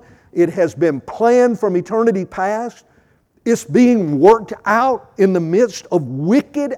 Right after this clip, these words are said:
and evil people. Look in verse three.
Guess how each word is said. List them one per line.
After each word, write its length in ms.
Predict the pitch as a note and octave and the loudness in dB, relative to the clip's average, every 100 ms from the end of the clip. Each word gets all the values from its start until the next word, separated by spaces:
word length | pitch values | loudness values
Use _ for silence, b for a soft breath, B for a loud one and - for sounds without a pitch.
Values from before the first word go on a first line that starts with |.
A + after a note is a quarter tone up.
| - | -8
and 200 | E3 C#3 | -10 -8
evil 320 | G#3 A#3+ A3 A#3+ | -6 -6 -6 -12
people. 480 | - B2+ - - _ _ _ _ _ _ _ _ _ _ _ | -10 -10 -12 -20 _ _ _ _ _ _ _ _ _ _ _
Look 220 | D#3+ F3 D#3 | 0 2 2
in 180 | C#3 A#2 - _ | -2 -8 -20 _
verse 220 | C#3+ C#3 | -2 -2
three. 400 | - D3 A2+ G2+ | -4 -4 -4 -6